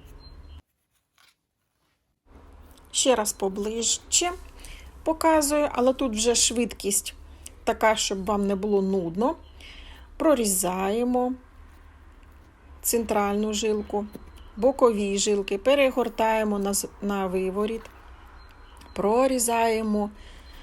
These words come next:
прокладаємо такі гарні лінії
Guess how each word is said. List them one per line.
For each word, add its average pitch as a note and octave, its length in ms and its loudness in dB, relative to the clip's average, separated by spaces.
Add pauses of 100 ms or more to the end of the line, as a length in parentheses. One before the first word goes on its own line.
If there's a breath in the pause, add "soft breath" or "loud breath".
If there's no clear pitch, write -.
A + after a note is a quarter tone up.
(380 loud breath)
прокладаємо G#3+ 800 2
такі G#3 420 -4 (440)
гарні G#3 460 2
лінії G3+ 560 0